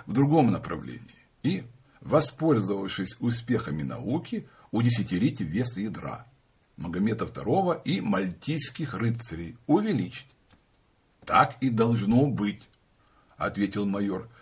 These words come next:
«Какой же вы предлагаете употребить металл для нашего снаряда?» «Я думаю, просто чугун»,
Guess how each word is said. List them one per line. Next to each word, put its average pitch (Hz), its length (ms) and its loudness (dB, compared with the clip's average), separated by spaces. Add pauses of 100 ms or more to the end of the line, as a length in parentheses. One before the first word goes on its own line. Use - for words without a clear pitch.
«Какой 160 300 4
же 120 280 4 (200)
вы 123 160 0
предлагаете 107 680 0
употребить 104 540 -2
металл 82 520 -2
для 120 180 2
нашего 135 400 0
снаряда?» 123 580 -4 (400)
«Я 90 300 -2
думаю, 165 720 0 (220)
просто 214 400 6
чугун», 87 460 -4